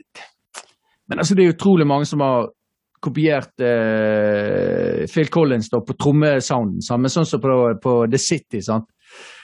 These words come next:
Der har jo du de der, eh, store trommene, sant? Med, med en voldsom, eh, kla-, romklang, sant? Men det er litt kult da, for du hører at, eh, sant?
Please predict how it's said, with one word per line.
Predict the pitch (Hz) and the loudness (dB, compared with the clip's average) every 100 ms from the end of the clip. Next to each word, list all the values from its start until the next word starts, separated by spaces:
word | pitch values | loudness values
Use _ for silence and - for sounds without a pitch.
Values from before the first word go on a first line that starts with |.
| _ - | _ -4
Der | 160 | 0
har | 147 135 | 2 0
jo | |
du | 110 113 | 0 0
de | 120 | 2
der, | 113 110 104 104 101 98 95 92 90 | 2 0 0 0 0 2 0 0 0
eh, | |
store | - - 175 165 147 143 131 123 117 113 110 104 | -2 0 2 4 2 2 2 2 0 0 0 -2
trommene, | - 131 135 120 | -2 0 2 0
sant? | 107 113 113 | -2 -2 -2
Med, | 117 117 110 104 101 98 - _ _ - _ _ _ - - - _ _ _ _ _ | 0 0 0 0 -2 -4 -8 _ _ -20 _ _ _ -20 -20 -20 _ _ _ _ _
med | 165 - | -2 0
en | 175 156 | 2 2
voldsom, | 127 147 165 165 - 135 123 120 120 | 2 2 2 0 -2 -2 2 2 2
eh, | 110 107 104 101 98 98 92 | 2 0 0 -2 -2 -2 -4
kla-, | - 156 | -2 -2
romklang, | 139 160 165 170 147 110 | 2 2 2 0 -2 -2
sant? | 123 139 160 - _ | -2 -4 -6 -18 _
Men | 175 | -2
det | 233 | -2
er | 247 | -2
litt | - | 0
kult | 240 | 0
da, | 196 139 | 2 0
for | 170 | 2
du | |
hører | 175 190 196 156 | 2 2 2 0
at, | 151 139 | -2 -2
eh, | 131 120 120 | 0 2 0
sant? | 113 147 | 0 -4